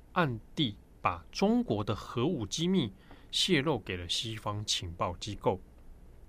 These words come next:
好，那接下来就是讲到，那秦刚后来其实是在七月下旬的时候就已经过世哦，但是没有讲说他确切的死因，只说可能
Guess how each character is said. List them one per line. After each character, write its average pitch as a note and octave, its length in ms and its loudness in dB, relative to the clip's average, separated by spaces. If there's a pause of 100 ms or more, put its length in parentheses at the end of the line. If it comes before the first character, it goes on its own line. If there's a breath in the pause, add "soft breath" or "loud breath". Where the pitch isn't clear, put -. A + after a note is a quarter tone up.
(100)
好， A2+ 220 0
那 C#3+ 140 4
接 D3+ 160 6
下 C#3+ 180 10
来 A2 100 8
就 A#2+ 120 0
是 A#2 80 0
讲 F2 200 -4
到， F2 240 -4
那 A2+ 120 0
秦 A2 240 -2
刚 A2+ 180 0
后 A#2 140 0
来 F#2+ 100 2
其 G2 160 -4
实 F2+ 80 -4
是 G#2+ 80 -6
在 G#2 140 0
七 - 220 2
月 D#3 100 6
下 E3+ 220 8
旬 G2+ 120 -4
的 F#2+ 80 -4
时 F#2+ 160 -6
候 A2 140 -2
就 D3 260 4
已 F2+ 80 -4
经 A#2 220 -6
过 A2 220 0
世 G#2 280 -2
哦， D#2 60 -6 (640 loud breath)
但 E3 120 6
是 D#3 120 4
没 C3+ 100 4
有 B2 140 6
讲 F2+ 260 -2
说 A2 160 0
他 A2+ 120 0
确 - 220 2
切 B2+ 160 2
的 G#2 80 0
死 G2 240 0
因， A#2+ 280 0
只 F#2+ 160 -4
说 A#2+ 300 4 (720 loud breath)
可 C3 180 4
能 C#3 240 6